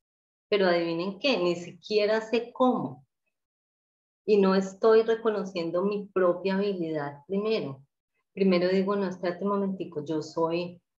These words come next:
yo soy organizada, eh, soy disciplinada, eh, sé organizar mis horarios, eh, sé manejar, eh, mis planes", ¿verdad? Entonces, ahora que sé hacer todas estas cosas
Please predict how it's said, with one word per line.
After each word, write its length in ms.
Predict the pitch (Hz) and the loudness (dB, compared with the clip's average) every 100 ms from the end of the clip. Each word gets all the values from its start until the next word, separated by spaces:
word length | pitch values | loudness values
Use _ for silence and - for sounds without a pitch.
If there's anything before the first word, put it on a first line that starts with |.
| _ - | _ -6
yo 80 | 180 | -4
soy 200 | 180 160 | -2 -2
organizada, 1300 | 165 170 165 151 - 165 156 151 151 147 151 151 _ _ _ - | -2 -2 -4 -6 0 4 4 4 2 0 -2 -8 _ _ _ -8
eh, 640 | 165 156 147 139 135 131 131 - _ | -4 -4 -4 -6 -8 -10 -14 -18 _
soy 260 | - 180 | 2 2
disciplinada, 1300 | 165 160 - - 156 156 160 156 151 147 143 147 147 _ | 2 -4 -10 -10 -6 -4 0 0 -2 -4 -6 -8 -12 _
eh, 480 | 160 160 147 143 139 | -4 -2 -2 -4 -8
sé 220 | - - 180 | 0 6 6
organizar 640 | 156 160 160 - 156 139 | 6 2 0 -2 -2 0
mis 200 | 151 - | -4 -2
horarios, 960 | 156 151 156 156 156 151 147 147 - _ _ _ _ - | 0 4 4 4 0 -2 -2 -6 -14 _ _ _ _ -6
eh, 460 | 160 151 143 139 - | -2 0 -2 -6 -10
sé 240 | - 175 | 0 2
manejar, 840 | 160 160 165 151 160 143 139 139 | 2 2 0 -4 0 2 2 0
eh, 320 | 151 151 151 139 - | -2 -2 -2 -6 -8
mis 300 | 175 175 - - | -4 -4 -6 -2
planes", 640 | 190 170 160 156 156 - _ | 4 4 4 0 -4 -8 _
¿verdad? 340 | 151 135 196 247 - _ _ _ _ _ | -10 -4 -4 -4 -12 _ _ _ _ _
Entonces, 640 | 180 185 180 170 175 165 - | -4 2 4 4 0 -4 4
ahora 400 | 175 170 180 208 | 6 8 8 4
que 140 | 247 | 2
sé 140 | 220 196 | 0 2
hacer 360 | 160 190 185 | 0 -2 -4
todas 340 | 196 196 190 190 | 0 2 0 -4
estas 380 | 196 - 196 - | -6 -4 -4 2
cosas 500 | 214 185 214 220 | 4 4 2 -2